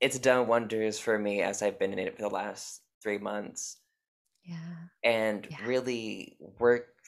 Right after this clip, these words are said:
Speaker 1: through, uh, just toxic teachings in the church and
Speaker 2: Mm-hmm.
Speaker 1: really understanding that a lot of harmful things I believed about myself rooted, was rooted in the church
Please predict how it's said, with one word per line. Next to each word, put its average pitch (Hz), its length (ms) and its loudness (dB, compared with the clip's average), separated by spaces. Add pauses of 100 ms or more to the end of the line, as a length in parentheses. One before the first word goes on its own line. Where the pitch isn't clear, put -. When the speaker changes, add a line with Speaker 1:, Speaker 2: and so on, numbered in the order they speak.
(100)
Speaker 1:
through, 110 540 0
uh, 50 320 -2
just 139 260 -2
toxic - 840 -2 (460)
teachings 98 920 -8 (140)
in 98 80 -12
the 95 80 -4
church 104 400 0
and 95 140 -10
Speaker 2:
Mm-hmm. 170 320 -16 (260)
Speaker 1:
really 139 320 0
understanding 113 560 -4
that - 140 -2
a 95 40 -2
lot 107 320 -2
of 107 120 -4 (580)
harmful 110 400 -6
things 104 280 -6
I 98 60 -4
believed 95 300 -10
about - 180 -2
myself 95 540 -6
rooted, 101 400 -10 (420)
was 101 140 -12
rooted 143 240 -4
in 113 100 0
the 101 60 -4
church - 720 -4